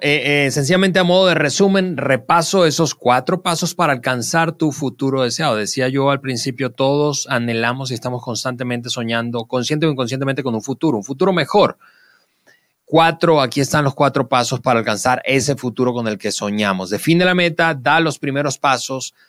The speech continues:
desarrolla un proceso y obsesiónate con ese proceso. Y eventualmente, como tú decías, Juan, con el tiempo, y ahí creo que está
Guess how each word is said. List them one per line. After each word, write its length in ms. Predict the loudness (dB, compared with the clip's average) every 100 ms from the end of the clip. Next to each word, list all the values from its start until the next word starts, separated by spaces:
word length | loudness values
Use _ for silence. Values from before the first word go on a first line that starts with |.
| _ -4
desarrolla 560 | -2 0 2 4 2
un 80 | 0
proceso 500 | -4 -4 -2 -4 -2
y 140 | 0
obsesiónate 800 | 0 0 -4 0 2 2 -2 -4 -6
con 240 | -2 0
ese 320 | 0 0 -4
proceso. 440 | -4 -6 -4 -2 2
Y 60 |
eventualmente, 600 | 2 2 2 2 2 0
como 180 | -2 -2
tú 120 | 0
decías, 320 | 0 0 -2 0
Juan, 240 | 0 0
con 160 | -2 -4
el 100 | 0
tiempo, 380 | 0 0 -2
y 20 | 0
ahí 160 | 0
creo 160 | -2 -4
que 80 | -4
está 340 | 0 0 0